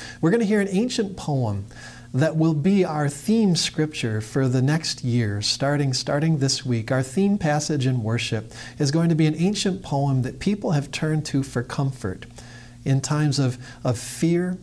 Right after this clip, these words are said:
in times of worry, in times of crisis for thousands of years.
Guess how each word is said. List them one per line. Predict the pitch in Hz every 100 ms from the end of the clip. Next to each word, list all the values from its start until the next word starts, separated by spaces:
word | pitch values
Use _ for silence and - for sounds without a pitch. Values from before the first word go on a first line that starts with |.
| - - -
in | 131 127
times | - 147 139 131
of | 113 117
worry, | 123 156 156 143
in | 120 123
times | 147 143 131
of | 127
crisis | - 135 127 131 123
for | 131
thousands | 131 147 185 220 202 160
of | 117
years. | 110 110 - -